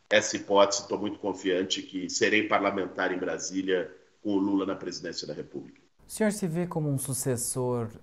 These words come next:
Speaker 2: do ex-presidente Lula, eventualmente no futuro, como principal líder da esquerda, ou consegue imaginar algum outro nome?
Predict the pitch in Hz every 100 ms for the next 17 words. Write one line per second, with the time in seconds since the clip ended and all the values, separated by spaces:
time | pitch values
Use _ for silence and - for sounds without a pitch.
0 | - - 117 117 123 123 123 123 - 117
1 | 107 104 117 113 113 110 120 151 151 120
2 | 120 113 117 110 117 113 120 113 113 -
3 | 143 143 123 113 120 113 117 117 - 127
4 | 123 117 117 113 113 101 107 107 - 139
5 | 147 120 117 117 131 123 139 131 127 117
6 | 110 117 117 110 110 113 120 135 - 110
7 | 107 131 156 123